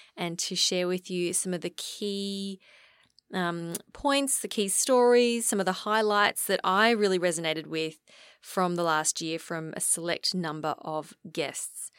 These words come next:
So what I'll do is I'll introduce you to the person, and I'm gonna play an excerpt from that conversation, and I'll also give you the episode number,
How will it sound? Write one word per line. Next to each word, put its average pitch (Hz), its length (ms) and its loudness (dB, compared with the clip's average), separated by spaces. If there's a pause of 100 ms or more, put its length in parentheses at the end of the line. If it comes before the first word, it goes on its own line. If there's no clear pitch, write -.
(240)
So 202 200 2
what 240 140 6
I'll 247 100 6
do 233 240 2
is 208 120 0
I'll - 100 0
introduce 226 560 0
you 185 60 -10
to 196 120 0
the 185 80 -6
person, 175 460 -4
and 170 100 -6
I'm 175 80 -4
gonna 175 220 -2
play 269 500 -2
an 190 220 -2
excerpt - 440 -2
from 240 420 0
that 233 160 2
conversation, 180 680 0 (440)
and 196 100 4
I'll 196 60 6
also 196 540 4
give 175 260 -2
you 170 260 -2
the 156 180 -2
episode 160 480 -4
number, 160 580 0